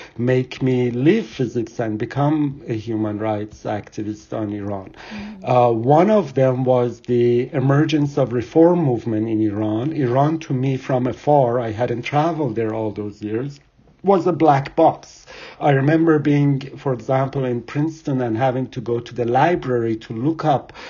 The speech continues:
Speaker 1: a couple of newspapers in print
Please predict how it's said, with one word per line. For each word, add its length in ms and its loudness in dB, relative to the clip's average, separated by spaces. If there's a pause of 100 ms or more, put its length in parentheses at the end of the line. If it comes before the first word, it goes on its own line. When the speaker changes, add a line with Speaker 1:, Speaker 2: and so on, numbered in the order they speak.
(380)
Speaker 1:
a 380 2 (220)
couple 360 2
of 140 4
newspapers 1000 0
in 420 4
print 500 -2